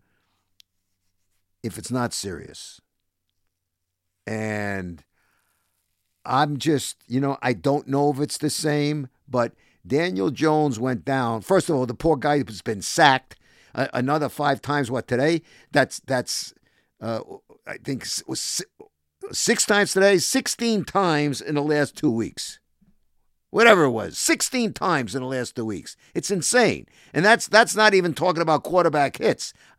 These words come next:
That, that's just sacks alone. But when he got up, the,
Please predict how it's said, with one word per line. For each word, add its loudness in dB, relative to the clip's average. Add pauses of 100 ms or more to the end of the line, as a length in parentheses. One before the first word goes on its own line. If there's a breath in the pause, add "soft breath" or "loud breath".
(180 soft breath)
That, 4
that's 2
just 0
sacks 4
alone. 0 (1900 soft breath)
But -2
when 4
he 4
got 2
up, 2
the, -12